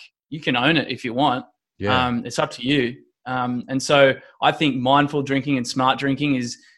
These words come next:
Speaker 1: is people drinking with intention. So before they go to drink, why am I drinking?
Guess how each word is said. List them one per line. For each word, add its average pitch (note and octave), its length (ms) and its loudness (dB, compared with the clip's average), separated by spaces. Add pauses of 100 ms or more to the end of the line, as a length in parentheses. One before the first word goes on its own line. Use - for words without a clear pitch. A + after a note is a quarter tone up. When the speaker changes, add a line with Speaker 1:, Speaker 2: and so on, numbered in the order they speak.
(120)
Speaker 1:
is B2 120 -10
people C#3 280 2
drinking C#3 380 0
with B2+ 120 0
intention. D#3+ 680 -4 (180)
So C3 140 -8
before D3+ 320 4
they C#3+ 100 8
go C#3+ 220 4
to C#3+ 80 4
drink, B2+ 280 -2
why B2+ 260 2
am C3 100 2
I A#2+ 80 0
drinking? B2 460 -8